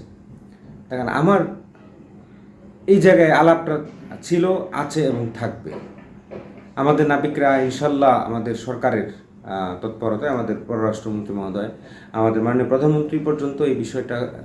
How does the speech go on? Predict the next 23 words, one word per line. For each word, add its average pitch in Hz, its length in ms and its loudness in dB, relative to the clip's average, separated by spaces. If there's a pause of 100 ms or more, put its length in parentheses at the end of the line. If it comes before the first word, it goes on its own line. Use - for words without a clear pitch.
দেখভাল 117 500 0
করছেন। 110 360 -6
আমি 92 220 -6
যতটুকু 113 540 -6 (480)
নিউজে 120 420 2
দেখেছি 113 580 -4 (320)
বা 92 160 -2
ইনভলভমেন্ট, 113 1040 -2
হ্যাঁ, 143 260 -4 (100)
উনি 110 320 -2
কথাও 135 300 0
বলেছেন 95 440 -6
যে 87 180 -8
ইনশাল্লাহ 90 600 -6 (400)
আমাদের, 104 340 -2 (500)
আহ, 92 160 -6
নাবিকগণ 110 640 0
ফিরে 127 180 2
আসবে, - 380 -4 (200)
সরকার 120 320 -6
সব 139 260 -8
কিছু - 220 -12
করছে। - 380 -12